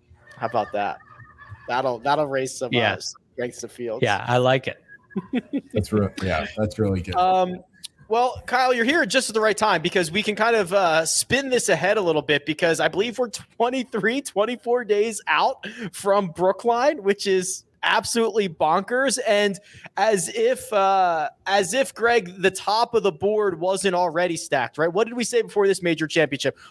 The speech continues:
Speaker 1: All of our best guys are playing their best. Oh, yeah, Justin Thomas just won the P G A championship. Um, he's going to be, by the time we get to Brookline,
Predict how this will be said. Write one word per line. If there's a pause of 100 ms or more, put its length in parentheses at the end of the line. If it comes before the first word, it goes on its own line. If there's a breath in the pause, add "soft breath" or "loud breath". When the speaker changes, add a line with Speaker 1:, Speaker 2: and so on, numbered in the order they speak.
(120)
Speaker 1:
All
of
our
best
guys
are
playing
their
best.
Oh,
yeah,
Justin
Thomas
just
won (280 loud breath)
the
P
G
A
championship.
Um,
he's
going
to
be,
by
the
time
we
get
to
Brookline,